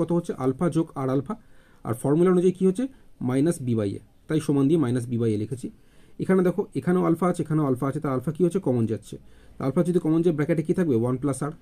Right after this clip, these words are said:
সমান এখানে মাইনাস বি by এ যেরকম আছে লিখলাম। এবার দু সাইডে স্কোয়ার করা হয়েছে, মানে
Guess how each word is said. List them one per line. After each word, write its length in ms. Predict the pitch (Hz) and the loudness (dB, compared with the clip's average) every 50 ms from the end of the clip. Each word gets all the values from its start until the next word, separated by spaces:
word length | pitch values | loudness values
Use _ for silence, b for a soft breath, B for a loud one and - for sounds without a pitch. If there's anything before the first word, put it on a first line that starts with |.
| - - - | -20 -10 -2
সমান 200 | - 151 151 156 147 | 0 0 2 2 2
এখানে 160 | 147 170 156 147 | 0 0 0 0
মাইনাস 220 | 135 131 131 135 127 123 | 0 0 0 0 0 0
বি 60 | 123 123 123 | -2 0 0
by 80 | 127 127 127 | 2 0 2
এ 20 | 120 | 0
যেরকম 240 | 123 117 120 135 127 123 | 0 -2 -2 -4 -4 -4
আছে 100 | 120 131 123 | -4 -4 -6
লিখলাম। 200 | 120 127 143 160 - _ - b b b b b b b b b - 156 | -6 -6 -8 -12 -14 _ -20 b b b b b b b b b 0 0
এবার 140 | 175 202 - - - - - - 220 - - 131 127 120 123 | 2 2 0 -4 -12 -20 -20 -20 -20 -18 -16 -12 -10 -2 0
দু 60 | 156 160 - | 0 2 2
সাইডে 200 | 180 175 180 202 190 - | 2 2 2 0 -4 -4
স্কোয়ার 260 | - - - 190 170 151 151 | -6 0 2 2 2 2 0
করা 120 | 123 113 107 | -2 -2 -2
হয়েছে, 140 | 113 98 - 120 | -4 -4 -4 -4
মানে 80 | 123 | -6